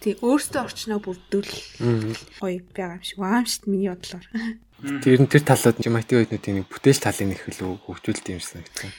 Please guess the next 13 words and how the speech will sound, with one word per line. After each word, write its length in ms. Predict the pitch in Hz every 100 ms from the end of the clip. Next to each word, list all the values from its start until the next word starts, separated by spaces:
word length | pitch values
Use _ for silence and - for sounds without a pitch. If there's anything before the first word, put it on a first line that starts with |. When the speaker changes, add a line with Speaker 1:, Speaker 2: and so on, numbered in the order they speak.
| -
Speaker 1:
Тий. 560 | - 277 277 247 226 208 -
Speaker 2:
Инженер 380 | 113 - 127 -
хүн 160 | 110 104
тэр 160 | -
чадвар 280 | - 107 101
нь 100 | 101
илүү 140 | 95 101
чухал 240 | - -
болохоор 360 | - - - 90
ер 80 | 85
нь 120 | 90
тэр 120 | - -
талыг 240 | - -